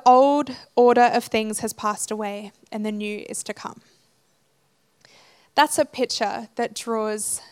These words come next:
me close to it. It, it draws my attention, but it also, it also lifts my hope. When I think about what is to come, it affects how I live now.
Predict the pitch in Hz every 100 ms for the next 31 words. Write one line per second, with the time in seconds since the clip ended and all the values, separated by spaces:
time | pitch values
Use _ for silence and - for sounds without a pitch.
0 | _ _ 226 220 - - 233 233 - 247
1 | 233 226 - _ _ - 240 - 220 -
2 | 240 233 233 220 202 - - 214 - -
3 | 220 214 _ _ _ _ _ 269 254 262
4 | 311 - 359 320 - _ _ _ _ _
5 | _ - 247 - 302 - 320 254 - -
6 | 196 - 220 - _ - _ _ _ _
7 | _ _ _ _ _ _ _ _ _ _
8 | 277 294 302 311 320 - 339 330 320 311
9 | 285 - - 240 269 269 262 - 247 -
10 | 262 226 214 - 247 _ - _ - 277
11 | - 269 - - 262 254 233 226 202 -
12 | 190 -